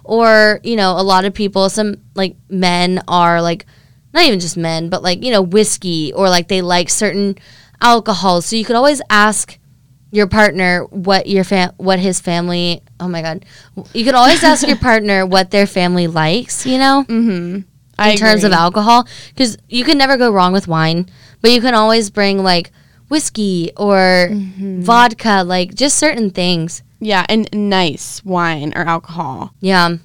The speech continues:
Speaker 1: like, show, like, you put a little bit of effort into it.
Speaker 2: Yeah, not
Speaker 1: Also,
Speaker 2: just, like, a
Speaker 1: too, like,
Speaker 2: C V S
Speaker 1: flow-,
Speaker 2: brand.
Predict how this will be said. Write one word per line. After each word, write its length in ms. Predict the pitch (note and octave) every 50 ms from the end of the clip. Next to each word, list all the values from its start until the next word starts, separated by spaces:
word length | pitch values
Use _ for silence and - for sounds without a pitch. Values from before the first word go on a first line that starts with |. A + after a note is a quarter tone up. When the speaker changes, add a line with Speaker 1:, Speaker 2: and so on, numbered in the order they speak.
| _
Speaker 1:
like, 260 | - G#3+ G#3+ G#3+ G#3+ -
show, 140 | - D4 C#4+
like, 180 | D4+ D#4 A#3+
you 120 | B3 C#4 A#3
put 140 | B3 B3 G#3+
a 40 |
little 240 | F#3+ F3 F3 F3 F#3
bit 120 | F#3 F#3+ F#3+
of 80 | F#3 G3
effort 240 | G3 F#3+ G#3 G3+
into 260 | G#3 G#3 G#3+ G3 - A3
it. 240 | A3 A3 A3 -
Speaker 2:
Yeah, 300 | G3+ F#3+ F#3 D#3+ C3+ G#2+
not 160 | D#3 F#3+ F3+ -
Speaker 1:
Also, 260 | C#4 D4 - G#4+ A4
Speaker 2:
just, 140 | - G3 C4+
like, 80 | B3
a 20 | A3
Speaker 1:
too, 40 |
like, 160 | A3+ A3+ A3 -
Speaker 2:
C 0 |
V 80 | E3 D#3+
S 180 | D3+ F3 -
Speaker 1:
flow-, 120 | - G3+ F3+
Speaker 2:
brand. 420 | E3+ E3 E3+ E3+ F3+ F#3 - -